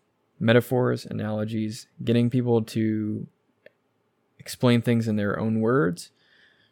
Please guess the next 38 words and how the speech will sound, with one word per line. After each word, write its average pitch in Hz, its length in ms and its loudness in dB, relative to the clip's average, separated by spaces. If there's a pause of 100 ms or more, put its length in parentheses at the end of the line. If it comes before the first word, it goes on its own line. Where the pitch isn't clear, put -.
(400)
and 107 200 0
getting 113 200 2
people 110 260 0
to 107 120 -2
explain 110 380 0
things 107 200 -2
to - 100 -6
each 104 140 -4
other 107 160 2
and 104 120 -4
teach - 300 -4
each 107 200 -6
other 123 420 -2
is - 120 -6
a 110 80 -2
really 110 340 0
powerful 110 500 -4
way 104 460 -4 (640)
to - 120 -6
overcome 110 460 0
a 104 40 -2
lot 104 120 -4
of 101 60 -4
the 104 60 -4
difficulties 107 600 -6
associated 104 520 -6
with 101 160 -8
personal 104 360 -6
language 104 380 -8
and 107 100 -6
actually 107 280 -6
use 107 140 -6
that 110 100 -4
as 113 120 -10
an 113 60 -6
advantage 107 480 -6
rather 104 240 -6
than 104 300 -10